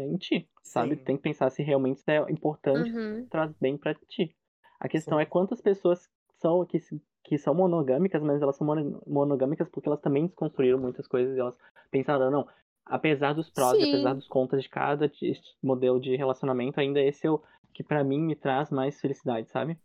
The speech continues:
Speaker 1: É um negócio que as pessoas, elas
Speaker 2: Uhum.
Speaker 1: fazem, elas só tão aceitando o que tá
Speaker 3: É,
Speaker 1: oferecendo pra
Speaker 3: é,
Speaker 1: elas.
Speaker 3: é a questão de, de você tá fazendo isso só porque, é, você tá fazendo isso só porque é o que se faz, ou é uma escolha consciente de, tipo, "Não,
Speaker 2: Sim.
Speaker 3: isso é o que eu quero pra mim,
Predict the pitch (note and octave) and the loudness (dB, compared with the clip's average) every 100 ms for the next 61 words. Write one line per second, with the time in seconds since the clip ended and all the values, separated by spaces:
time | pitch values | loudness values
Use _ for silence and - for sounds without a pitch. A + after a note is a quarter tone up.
0 | _ - C3 C3+ D3+ - E3+ D3+ E3+ - | _ -2 0 0 -2 -2 -2 0 -2 0
1 | E3 F3 G3+ G#3+ G3 B2+ B2+ C3 C#3+ C#3 | 2 0 2 0 0 0 0 0 -2 -2
2 | C#3 D3+ - C#3 D3+ - - D#3 D#3 D#3 | 0 -2 0 0 -2 -6 -2 -2 -2 -4
3 | D#3 F#3 - - G4+ E4+ A3 G3+ F#3+ C4 | -6 -12 -4 2 6 6 6 6 8 6
4 | B3+ D4 D4+ C#4+ C#4 C#4+ A3+ A#3+ B3+ B3+ | 6 2 4 2 4 2 2 2 2 4
5 | B3 B3+ C#4 C#4+ C#4 B3+ C4+ C4 C4 C4+ | 2 2 2 6 6 6 4 4 2 0
6 | C#4+ - C4 C4+ C#4 - C4 A#3+ A3+ A3 | -2 6 6 6 0 4 6 6 4 2
7 | G#3+ G3 - - - A#3+ - A3 A#3 - | 0 -2 -6 -8 -4 -4 -4 -2 -2 -2
8 | B3 A#3 A#3 A#3 A#3 A#3 A#3 C4 - B3+ | -4 -2 -2 -2 0 -2 0 -4 0 2
9 | A3+ A3 G#3+ _ - A3+ A#3+ B3 - G#3+ | 2 0 -6 _ 2 4 4 2 -8 -10
10 | - G3+ G3+ C#4 D4 B3 B3 B3 A3+ A#3+ | -2 0 2 2 4 4 6 4 4 2
11 | B3 - B3+ A#3 A#3+ A#3+ A#3+ A#3 B3 G#3 | 2 0 2 2 2 -2 -4 -4 -2 0
12 | A3+ A3+ G#3+ A3 A3+ C4 C#4+ C4+ B3 B3+ | -2 -4 -4 -4 -2 0 0 0 0 -2
13 | B3+ C4 C4 B3 A#3+ C4 A#3 G#3+ B3+ | 0 0 2 2 2 -4 -2 -4 -6